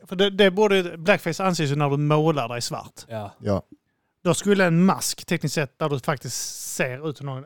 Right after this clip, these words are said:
Speaker 1: inte vara blackface fast du bär ett svart.
Speaker 3: Alltså, du menar som en
Speaker 2: det
Speaker 3: sån
Speaker 2: känns det.
Speaker 3: gummimask,
Speaker 1: Ja.
Speaker 3: typ? Ah.
Speaker 2: Ja, ja,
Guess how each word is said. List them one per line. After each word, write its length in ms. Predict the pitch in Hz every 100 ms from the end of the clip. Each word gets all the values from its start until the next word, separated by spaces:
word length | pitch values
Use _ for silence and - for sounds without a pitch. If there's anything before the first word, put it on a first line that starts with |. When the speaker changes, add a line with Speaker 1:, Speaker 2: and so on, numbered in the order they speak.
| -
Speaker 1:
inte 200 | 175 143
vara 100 | 143
blackface 420 | 156 - - 123 -
fast 240 | 139 - - _ _ _ 156
du 60 |
bär 260 | 135 147 113
ett 320 | - 139 -
svart. 160 | - 147
Speaker 3:
Alltså, 120 | 156
du 60 | 165
menar 220 | 165 156
som 160 | 160
en 40 | 156
Speaker 2:
det 40 |
Speaker 3:
sån 100 | 165
Speaker 2:
känns 60 | 143 117
det. 60 | 190
Speaker 3:
gummimask, 520 | 160 113 104 - -
Speaker 1:
Ja. 120 | 139
Speaker 3:
typ? 100 | - _ _ _ _ _ _ _ _ 113
Ah. 160 | 104 - 120 _ _ _ _ _
Speaker 2:
Ja, 320 | 117 151 156
ja, 120 | 147